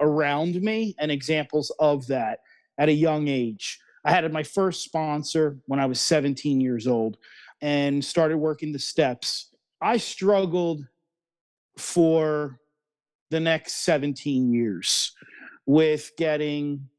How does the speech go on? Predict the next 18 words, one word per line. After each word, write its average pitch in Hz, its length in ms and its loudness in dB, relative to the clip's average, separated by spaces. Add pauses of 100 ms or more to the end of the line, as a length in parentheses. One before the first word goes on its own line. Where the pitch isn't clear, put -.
any 185 300 2
amount 151 320 0
of 135 80 -6
sobriety. 120 580 -2
I 117 60 -10
think 254 280 0
the 254 120 4
most 202 400 2
clean 180 260 0
time 165 340 -2
that 151 100 2
I 151 160 -2
had 143 560 -2 (560)
from 143 720 0
fourteen 160 460 0
years 151 300 0
old 143 380 0 (100)
until 139 720 -2